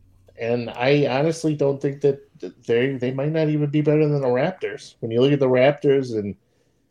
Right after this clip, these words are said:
you're gonna, you're actually gonna get Siakam starting the season la-, this year. Last season he didn't because he had a torn labrum surgery in the offseason, then he was coming back.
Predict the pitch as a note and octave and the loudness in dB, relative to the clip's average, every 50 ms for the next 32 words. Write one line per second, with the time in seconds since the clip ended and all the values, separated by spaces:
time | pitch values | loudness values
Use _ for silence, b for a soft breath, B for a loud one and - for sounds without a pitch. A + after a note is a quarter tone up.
0 | _ _ _ _ _ _ _ A#2 A2+ A#2 B2+ B2+ C#3 C3+ B2 - - - - G#2 | _ _ _ _ _ _ _ -10 -2 0 2 2 2 2 0 -4 -12 -14 -14 -16
1 | G#2 F2 - - B2 A2 A#2+ A#2 A#2 B2+ C3+ C3 - - C#3+ C3 B2+ C3 B2 A#2 | -16 -16 -12 -6 0 2 6 6 8 6 6 4 4 2 2 4 4 2 0 2
2 | A2 B2 B2 A#2 A2+ - - _ - - - B2 A2 A2 A2+ A#2+ C3 - - B2 | 4 4 4 4 4 0 -6 _ -18 -12 -8 0 0 2 2 2 0 -2 -2 -6
3 | A#2 - - - B2+ A#2 A#2 C3+ C3 B2+ A#2+ A#2 - - A#2+ A2 G2+ F#2+ G2+ G2 | -6 -8 -4 -2 0 0 0 0 -2 -4 -6 -8 -8 -10 -8 -8 -6 -6 -6 -6
4 | G2 G2 - - G#2 G#2 G2+ G2+ G2 G2 _ A2+ G#2 A#2 G#2 - - - G#2 G2 | -6 -8 -8 -6 -4 -2 0 0 -2 -2 _ -2 2 2 2 2 0 -4 -2 2
5 | G2+ G#2 G#2+ A2+ A2+ - - - - A#2+ A#2 G#2 G#2+ A2 A2 G#2 F#2+ G#2+ G2+ F#2+ | 4 6 6 6 4 4 0 -4 -10 -10 -10 -10 -10 -10 -10 -8 -4 -6 -4 -4
6 | G2+ G#2 G#2 A2+ G2+ G2+ G#2+ G2 G2+ G2 G2 G2 F#2+ - - A2 G#2+ G#2+ G#2+ A2 | -6 -12 -12 -16 -16 -16 -14 -6 -4 -2 -2 -2 -4 -4 -4 -2 -2 -2 -4 -8
7 | A2+ A2 _ - _ _ G#2+ F#2+ G#2+ - B2+ C3 B2+ B2+ A#2+ G#2+ G#2 G2+ - - | -18 _ _ -20 _ _ -20 -4 2 4 4 4 4 2 0 -2 -4 -4 -8 -6
8 | A2+ G#2 G2+ G2+ G2+ G#2 G#2 G#2 G2+ G#2 G#2+ A2+ A#2+ B2 A#2+ - - A2 G2 F#2+ | -4 -4 -4 -6 -10 -12 -10 -10 -8 -4 -2 2 2 2 2 0 -6 -8 -6 -6
9 | F#2+ F#2+ G2 G2 G2+ G2+ G#2 G2+ G2 G2+ - - - G#2 G2+ G2 G2 G2 A#2 A2+ | -6 -8 -8 -10 -8 -8 -6 -6 -8 -8 -2 0 0 0 0 -2 0 2 4 4
10 | G2 G2 G#2+ - | 4 2 0 -4